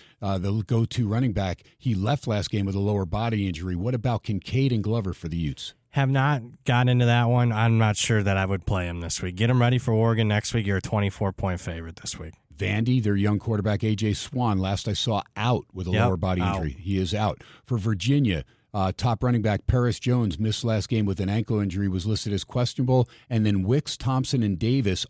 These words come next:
Speaker 1: all questionable. They're top three receivers.
Speaker 2: Yeah, I mean, that's when you talk about cluster injuries, that's it right there, folks. That's the definition. They were all limited early, uh, this week in practice, questionable right now.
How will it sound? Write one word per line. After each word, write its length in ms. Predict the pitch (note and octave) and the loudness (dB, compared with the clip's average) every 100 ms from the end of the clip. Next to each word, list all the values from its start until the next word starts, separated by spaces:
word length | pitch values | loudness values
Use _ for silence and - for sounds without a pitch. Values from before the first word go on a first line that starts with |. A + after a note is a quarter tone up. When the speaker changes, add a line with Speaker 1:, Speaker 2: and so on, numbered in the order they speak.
| - | -4
Speaker 1:
all 220 | A#2+ C#3+ | -2 -2
questionable. 600 | - C#3+ - A2+ F2+ F2+ | 0 -2 0 -2 0 -2
They're 100 | F#2 | -2
top 260 | - A2+ - | -4 -6 -2
three 160 | A2+ | -2
receivers. 560 | G2+ F#2+ B2 B2 - - _ _ _ - | -2 -2 -4 -6 -8 -14 _ _ _ -2
Speaker 2:
Yeah, 360 | G2+ D3+ B2+ G#2 | 2 4 4 2
I 60 | |
mean, 160 | G#2+ G#2+ | 2 4
that's 320 | A#2 - - | 2 0 -4
when 220 | G#2+ A2 | 2 4
you 60 | A#2 | 4
talk 180 | C#3 C3+ | 4 4
about 180 | C#3 | 2
cluster 400 | C3 E3+ D#3+ B2+ | 2 2 2 2
injuries, 500 | A#2 G#2+ A#2 A#2 - - - | 2 4 2 2 0 -6 -8
that's 320 | G2+ B2 - | -2 0 2
it 140 | C3+ B2 | 0 2
right 240 | C3 C3 | 0 0
there, 220 | B2+ A2+ | 0 0
folks. 320 | - G#2 G2+ | 0 -4 -2
That's 180 | - G#2+ | -2 0
the 60 | G#2 | 0
definition. 520 | G#2+ - A2 - G2+ | 0 0 0 0 0
They 80 | G#2 | 4
were 100 | A#2 | 4
all 140 | A#2 | 4
limited 340 | A2+ A2 G#2+ G2+ | 4 4 4 2
early, 380 | G#2 G#2 G2+ | 2 4 2
uh, 140 | G2 F#2+ | 2 2
this 220 | G2 - | 0 0
week 140 | G#2 | -2
in 80 | G2+ | -4
practice, 420 | F#2 G2+ G2+ F#2 | -2 0 0 -4
questionable 480 | - G2+ F#2 - F2+ | -4 -4 -4 -4 -6
right 160 | F2 E2+ | -6 -8
now. 180 | E2+ | -10